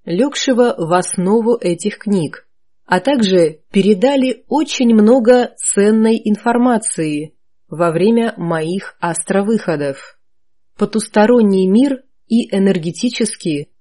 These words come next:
и информационно в огромной степени зависит от нас, живых людей, а мы, в свою очередь, во многом зависим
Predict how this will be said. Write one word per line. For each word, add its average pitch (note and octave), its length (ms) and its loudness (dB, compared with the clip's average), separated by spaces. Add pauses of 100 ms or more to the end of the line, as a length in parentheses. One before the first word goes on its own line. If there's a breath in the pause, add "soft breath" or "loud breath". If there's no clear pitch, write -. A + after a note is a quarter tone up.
(120)
и A#3+ 360 0
информационно G3+ 1160 0 (300)
в D#3+ 120 -2
огромной A#3+ 520 2
степени G#3+ 760 0
зависит F#3+ 800 -2
от G#3+ 220 -6
нас, A3 600 -2 (100)
живых F#3 580 -2
людей, F#3+ 640 0 (380)
а F3 180 4
мы, F#3 460 2
в - 40 -20
свою G3 460 0
очередь, D#3+ 640 -4 (200)
во E3 200 2
многом A#3+ 560 2
зависим E3 920 -2